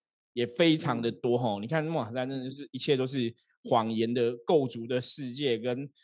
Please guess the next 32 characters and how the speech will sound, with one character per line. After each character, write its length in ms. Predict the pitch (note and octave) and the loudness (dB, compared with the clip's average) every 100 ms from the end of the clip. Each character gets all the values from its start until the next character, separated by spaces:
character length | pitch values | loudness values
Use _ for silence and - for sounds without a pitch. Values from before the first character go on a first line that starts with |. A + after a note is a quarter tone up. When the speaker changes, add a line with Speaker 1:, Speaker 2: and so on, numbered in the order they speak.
| _ | _
Speaker 1:
谎 200 | - A2+ | -2 0
言 200 | G#2+ A2 | 0 -2
构 280 | B2+ E3+ B2+ | 0 2 2
筑 160 | A#2+ A2+ | 0 -2
的 100 | A2+ | -2
很 160 | A2 | -2
多 180 | G#2 B2+ | 0 0
状 320 | B2 D#3 A2 | 0 0 -2
况 240 | A2 A#2+ G2+ | -2 -6 -6
哦。 140 | F2+ _ - - | -12 _ -20 -4
那 140 | G#3+ G3 | 2 4
我 100 | A#2+ | 4
觉 80 | C#3+ | 4
得 60 | |
这 100 | E3 | 4
个 80 | E3+ | 4
有 140 | A#2 | 4
一 20 | A#2 | 2
个 320 | B2 A#2 B2 - _ | 0 0 -2 -10 _
最 160 | - D#3+ | 0 2
大 200 | D3 C3 | 2 2
的 80 | B2+ | 2
问 160 | C#3 | 0
题， 100 | A2 | -2
就 80 | G#2+ | -6
是 160 | C3+ C#3+ | -6 -6
大 260 | - D3 | -2 0
家 200 | C3+ C3+ | 0 0
其 200 | C3 A#2+ | -2 -6
实 160 | A2 A2 | -8 -6
都 220 | G#2+ A#2 | -2 -2
是 320 | A#2+ B2 G2+ | -2 -4 -6